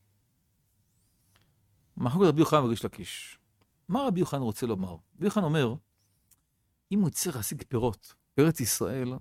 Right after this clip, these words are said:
זה משהו מאוד מאוד עמוק." למה? כי ארץ ישראל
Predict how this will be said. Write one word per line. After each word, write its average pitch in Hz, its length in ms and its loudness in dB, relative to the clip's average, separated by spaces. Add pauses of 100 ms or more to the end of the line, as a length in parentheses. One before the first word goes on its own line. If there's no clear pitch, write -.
(120)
זה 104 100 -4
משהו 123 320 -6
מאוד 117 460 -4
מאוד 101 280 -2
עמוק." 92 340 -10
למה? 92 200 -4 (1000)
כי 233 180 12
ארץ 294 220 12
ישראל 277 840 12